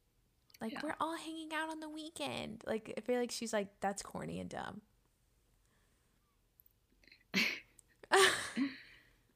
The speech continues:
Speaker 2: All right. Then we have Delia.
Speaker 1: Who has twenty-one.
Speaker 2: What is their philosophy of life?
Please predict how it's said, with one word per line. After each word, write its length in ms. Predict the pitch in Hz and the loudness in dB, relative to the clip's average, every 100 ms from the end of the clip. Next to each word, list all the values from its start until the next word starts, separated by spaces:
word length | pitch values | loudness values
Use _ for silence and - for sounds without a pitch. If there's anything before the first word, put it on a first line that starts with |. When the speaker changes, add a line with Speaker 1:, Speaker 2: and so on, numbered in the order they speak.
| _ _ - - | _ _ -6 4
Speaker 2:
All 100 | 220 | 8
right. 440 | 196 180 185 - - | 10 8 6 0 0
Then 200 | 208 220 | 4 6
we 100 | 240 | 8
have 320 | 240 220 175 | 8 6 4
Delia. 760 | 190 175 175 175 170 175 202 - - - - _ _ - - - | 8 8 8 6 4 4 0 -6 -18 -20 -20 _ _ -20 -12 -6
Speaker 1:
Who 580 | 240 233 233 240 247 254 - - | -2 0 0 -2 -4 -6 -12 -6
has 1300 | 214 202 196 196 214 226 254 277 269 - - - - _ _ _ _ _ _ _ _ - | -4 -2 -2 -2 -2 -4 -6 -8 -10 -10 -10 -12 -16 _ _ _ _ _ _ _ _ -18
twenty-one. 1400 | - - 220 220 - 262 233 190 185 180 - - - 202 - _ _ _ _ _ _ _ _ _ _ _ _ _ _ - _ _ _ _ | -14 -6 -4 -2 -4 -6 -6 -4 -4 -4 -8 -12 -12 -14 -18 _ _ _ _ _ _ _ _ _ _ _ _ _ _ -20 _ _ _ _
Speaker 2:
What 200 | - 226 277 | 2 8 8
is 120 | 294 | 8
their 160 | 269 | 6
philosophy 840 | 262 226 190 180 - 196 - 196 196 | 6 2 4 2 0 -4 0 0 2
of 240 | 196 180 175 | 0 0 -2
life? 540 | 160 - - - | -4 -6 -8 -14